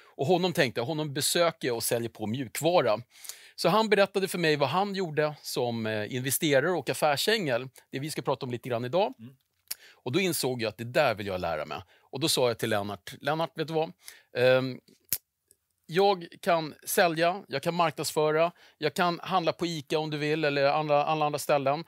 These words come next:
Speaker 1: Och jag kan fixa kaffe åt dig resten av ditt liv. Jag kommer jobba gratis tills du lärt mig det du kan. Strunt i min mjukvara." Och på det sättet börjar det med först Roslagens affärsänglar, sen Stockholms affärsänglar, Keiretsu Forum och en rad andra nätverk, E fjorton Invest,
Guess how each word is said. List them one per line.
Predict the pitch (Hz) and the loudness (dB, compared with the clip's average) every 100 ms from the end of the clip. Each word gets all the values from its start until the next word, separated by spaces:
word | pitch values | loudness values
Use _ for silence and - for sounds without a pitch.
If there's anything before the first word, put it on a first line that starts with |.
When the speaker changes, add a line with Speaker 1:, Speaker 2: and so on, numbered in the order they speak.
| - | -14
Speaker 1:
Och | - 151 | -2 -2
jag | |
kan | 170 | -2
fixa | 160 156 160 | -6 -2 -2
kaffe | - 165 - | 2 0 0
åt | 160 - | -2 0
dig | 131 | 0
resten | 127 131 | 0 -2
av | 123 | -6
ditt | 160 | -4
liv. | 135 | -4
Jag | 135 185 | -2 -2
kommer | 196 180 | -2 -2
jobba | 147 | -2
gratis | 135 135 180 175 156 - | -4 -2 -2 -2 -4 -6
tills | 123 | -6
du | 131 | -4
lärt | 131 139 - | 0 0 -2
mig | 127 | -6
det | 113 | -4
du | 107 95 | -6 -4
kan. | 160 113 123 - - | -2 -2 -6 -16 -18
Strunt | - - 190 175 | -10 -2 -2 -2
i | |
min | 156 127 | -6 -4
mjukvara." | 123 107 135 143 135 120 _ - - | -4 -6 -4 -2 -4 -8 _ -20 -16
Och | - | -8
på | 208 190 | -4 -2
det | 185 180 | 0 0
sättet | 135 123 117 | 0 -4 -4
börjar | 120 113 117 | -2 0 2
det | 117 | 0
med | 110 107 101 - - | 0 -4 -6 -14 -6
först | 202 - | -2 -2
Roslagens | 202 170 180 160 170 | -2 -2 -2 -4 -4
affärsänglar, | - 151 - 139 135 127 127 - _ | 0 0 0 -4 -2 -2 -2 -8 _
sen | - | -8
Stockholms | 127 - 170 165 151 | -4 -2 -2 -2 -4
affärsänglar, | 135 143 131 123 120 117 113 117 - - - | 0 0 0 -2 -2 0 0 -2 -8 -20 -2
Keiretsu | 147 165 - 160 | 2 2 2 -4
Forum | - 151 123 123 120 131 | -2 -2 0 0 0 -2
och | 143 | -4
en | 127 | -2
rad | 156 151 143 | 0 0 0
andra | 135 123 127 | -2 0 0
nätverk, | 127 110 131 120 139 | 0 -4 -4 -4 -4
E | 131 | -6
fjorton | 131 117 123 | -6 -8 -6
Invest, | 120 110 104 - - | -4 -2 -2 -4 -8